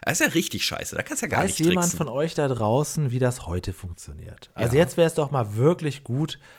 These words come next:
Speaker 2: äh, da mal abgeholt zu werden, weil,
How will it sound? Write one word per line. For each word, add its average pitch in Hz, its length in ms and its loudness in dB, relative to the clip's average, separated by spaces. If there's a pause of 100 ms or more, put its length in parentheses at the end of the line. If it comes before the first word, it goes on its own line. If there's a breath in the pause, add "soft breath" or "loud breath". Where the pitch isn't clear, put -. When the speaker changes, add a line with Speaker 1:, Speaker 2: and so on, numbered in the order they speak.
(120)
Speaker 2:
äh, 107 140 -2
da 127 140 2
mal 131 400 0 (260)
abgeholt 139 540 0
zu 131 160 -2
werden, 127 420 0 (280 loud breath)
weil, 120 520 2